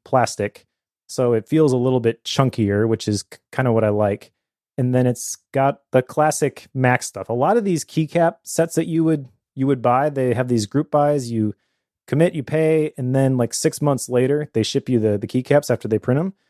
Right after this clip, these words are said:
But almost every single one of them uses Windows keys, which drives me crazy. I definitely want the option and the command buttons. So this set is coming out shortly, and the person who is behind this has done a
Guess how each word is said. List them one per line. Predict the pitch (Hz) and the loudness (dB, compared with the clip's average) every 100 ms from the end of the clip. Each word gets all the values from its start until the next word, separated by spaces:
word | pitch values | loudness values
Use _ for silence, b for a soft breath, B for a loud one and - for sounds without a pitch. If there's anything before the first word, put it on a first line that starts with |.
| _ _ _ | _ _ _
But | 123 | 0
almost | 143 208 208 - | 0 0 -2 0
every | 165 156 | 0 0
single | 165 156 135 | 0 0 2
one | 127 | 2
of | 147 | 0
them | 156 180 190 _ _ - | 0 0 -2 _ _ -2
uses | 131 127 127 113 | 0 2 0 0
Windows | 113 139 131 113 | 0 2 2 0
keys, | - 117 117 | -2 -6 -2
which | 120 - - | -2 -4 -4
drives | - 117 110 | 2 4 4
me | 110 | 0
crazy. | - 113 101 95 - | 0 0 0 -2 -2
I | 117 117 | 0 0
definitely | 123 123 127 | 0 0 2
want | 120 120 117 | 2 0 0
the | 120 | -2
option | 120 123 - 127 | 0 -2 0 -2
and | 123 117 | 0 -2
the | |
command | 113 127 117 117 | 0 0 2 2
buttons. | 107 - 139 - - _ _ _ _ _ | 0 -4 -8 -14 -16 _ _ _ _ _
So | - 117 117 113 120 - _ 120 | -6 0 0 0 -4 -10 _ -4
this | 110 151 - | 4 4 2
set | - 160 147 - _ _ - | -2 2 2 0 _ _ -2
is | 127 123 120 - | 0 2 0 -4
coming | - 151 135 | -2 0 2
out | 131 127 | 2 0
shortly, | - 143 143 135 131 123 - _ _ _ _ | 0 0 2 2 2 0 -4 _ _ _ _
and | 131 120 | -4 -2
the | |
person | 135 156 - 131 | 0 0 0 0
who | 127 120 127 | 2 2 0
is | 123 | -2
behind | 135 127 185 165 | -2 0 0 2
this | 135 - | 0 0
has | 117 | -2
done | 139 | 0
a | 117 | 0